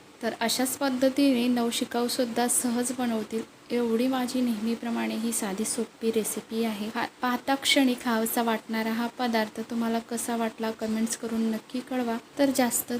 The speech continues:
तेलाचाही वापर न करता किंवा हे मिश्रण न वाफवता तुम्ही बघू शकता, किती मस्त असा टम्म फुगलेला हा पदार्थ,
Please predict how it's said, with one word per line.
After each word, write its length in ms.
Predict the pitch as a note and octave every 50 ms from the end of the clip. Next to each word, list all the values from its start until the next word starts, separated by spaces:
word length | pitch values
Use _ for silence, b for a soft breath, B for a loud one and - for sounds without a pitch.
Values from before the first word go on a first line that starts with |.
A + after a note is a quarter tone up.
| - -
तेलाचाही 680 | B3 A3 A3 A3 A3 A3 - - - A#3 A3+ A3+ B3+ B3
वापर 360 | A#3+ A#3 A3 A3+ - A3+ A3+
न 200 | A3+ A3+ A#3 A#3
करता 400 | - - A3+ G#3+ G#3 - A3 G#3+
किंवा 400 | G#3+ - A#3 G#3+ G#3+ A3 A3+ A3
हे 240 | A3 G#3 A3+ A#3+ A#3+
मिश्रण 380 | A#3+ A#3 A3+ - - A#3 A#3
न 100 | A#3 B3
वाफवता 720 | C4 C4 B3+ B3+ A#3 G#3+ G#3+ - - A3 G#3 - - G#3+ A3
तुम्ही 260 | - A#3 A3+ A3+ A#3
बघू 280 | A3+ A#3 A3+ A3 B3
शकता, 340 | A#3+ - B3 A3+ - - A#3
किती 200 | A3+ A#3+ A3+ A#3+
मस्त 460 | A#3+ A#3 A#3 A#3+ A#3+ A#3 - - -
असा 360 | A#3+ A#3 A3+ A3+ - B3 A#3 A#3+
टम्म 440 | B3 - - B3 A#3+ A#3+ B3 B3 B3+
फुगलेला 520 | B3 - A#3+ G#3+ G#3+ G#3+ A3 G#3+ G#3+ G#3+
हा 140 | A3 A3 A3+
पदार्थ, 580 | A3+ - A3 G#3 G#3+ G3+ G3+ G3+ - - -